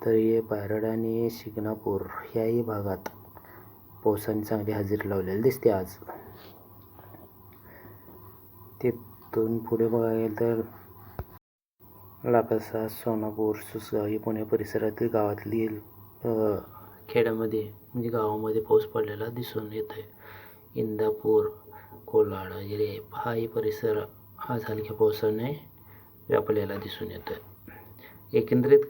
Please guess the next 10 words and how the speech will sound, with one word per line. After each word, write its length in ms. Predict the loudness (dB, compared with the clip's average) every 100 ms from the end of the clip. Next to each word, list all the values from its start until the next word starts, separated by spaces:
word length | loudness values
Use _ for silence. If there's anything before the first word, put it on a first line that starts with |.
| 0
पावसात 400 | 0 0 -2 -4 -4 -20 -16
थोडी 260 | -4 -2 0
थोडी 200 | -2 -2
प्रगती 400 | -2 0 2 2
होत 120 | 2
चालली 260 | 0 0 -2
आहे. 140 | -4 -8 -18 -20 -20 -20 -8 -4
इकडे 180 | 0 0
कोल्हापूर 440 | 6 6 8 4
जिल्ह्यात 260 | 4 4